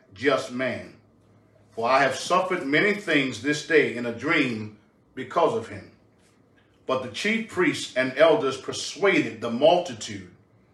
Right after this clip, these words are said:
that they should ask Barabbas and destroy Jesus. The governor answered, said unto them, Whether of the twain,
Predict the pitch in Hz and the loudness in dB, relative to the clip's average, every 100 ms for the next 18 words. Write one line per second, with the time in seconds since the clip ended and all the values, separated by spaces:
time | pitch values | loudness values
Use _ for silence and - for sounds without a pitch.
0 | _ _ 120 113 139 143 - 123 - 156 | _ _ -6 -2 0 0 0 -2 0 2
1 | 151 - - - _ _ _ 123 113 160 | 2 0 -8 -16 _ _ _ -4 6 6
2 | 165 120 117 - - _ _ - 117 110 | 6 2 -6 -10 -16 _ _ -8 -6 -6
3 | 110 - 139 120 113 110 - _ _ _ | -8 -2 0 2 0 -4 -14 _ _ _
4 | _ _ - 117 101 - - - _ _ | _ _ -14 -12 -12 -14 -18 -20 _ _
5 | _ _ _ _ _ _ _ _ - 139 | _ _ _ _ _ _ _ _ -6 8
6 | 160 160 160 156 160 165 156 - - - | 8 8 4 6 4 4 -2 -8 -16 -14
7 | - 160 156 160 170 143 107 95 92 _ | 2 6 8 6 4 -4 -6 -10 -16 _
8 | _ _ _ _ _ _ _ 120 160 175 | _ _ _ _ _ _ _ 6 8 8
9 | - 147 147 - 170 165 131 127 127 - | 6 6 6 0 2 2 2 0 -6 -12